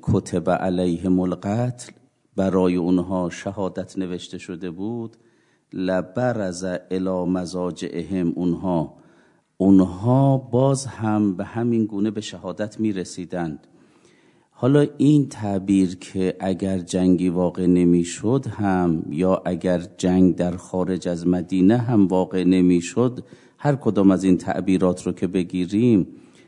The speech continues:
لبرز الذین کتب علیهم القتل الی مضاجعهم که به عنوان یک قاعده داره مطرح می شود، نه به عنوان فقط واقعه احد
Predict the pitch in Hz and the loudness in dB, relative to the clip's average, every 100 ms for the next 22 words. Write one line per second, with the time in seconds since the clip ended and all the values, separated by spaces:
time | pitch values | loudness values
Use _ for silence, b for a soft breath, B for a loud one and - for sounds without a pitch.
0 | _ 98 98 98 95 95 95 90 90 90 | _ 0 2 2 2 0 0 0 -2 -2
1 | 92 95 90 95 95 92 - 95 95 90 | -4 -6 -4 -2 -2 -2 -8 -10 -10 -8
2 | 82 92 92 87 90 95 95 92 87 92 | -8 -8 -8 -8 -2 0 0 0 -4 -4
3 | - - 92 92 92 92 92 92 92 90 | -6 -6 0 2 4 4 2 0 0 0
4 | - 90 92 90 92 117 123 95 - 87 | -2 -2 -2 -2 0 2 4 2 0 -4
5 | 92 90 90 85 92 92 92 90 95 - | 0 2 2 4 4 4 4 4 0 -2
6 | - - 92 92 - 92 87 131 107 92 | -6 4 6 6 4 2 6 4 6 4
7 | 92 95 95 - 90 92 87 98 90 95 | 4 2 0 -4 0 2 2 0 2 2
8 | 80 - - b b b b b - 92 | 0 -4 -18 b b b b b 0 2
9 | 120 143 107 104 95 98 95 98 95 92 | 6 6 6 6 6 4 4 4 2 -4
10 | - 90 87 87 92 87 92 90 92 95 | -2 -4 -2 2 2 2 0 0 0 0
11 | 95 98 92 82 | 0 2 0 0